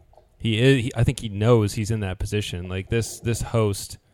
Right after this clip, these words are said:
is there to, to make, to call these things into question. I really like how he kind of tested her by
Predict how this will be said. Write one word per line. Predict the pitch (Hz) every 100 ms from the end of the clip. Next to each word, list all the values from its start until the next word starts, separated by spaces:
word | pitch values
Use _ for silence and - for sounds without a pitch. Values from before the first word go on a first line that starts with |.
| _ _ _ _ _ _ _ _ _ _ _ -
is | 117 107
there | 110 113 107 101
to, | - 101
to | 101 113
make, | 107 107 _
to | -
call | 110 117
these | 113 104
things | 110 98
into | 98
question. | - 113 - 110
I | 110 113
really | 131 170
like | 123 123
how | 123
he | 101 107
kind | 113 101
of | 95
tested | - 104 -
her | 117 131
by | 127 95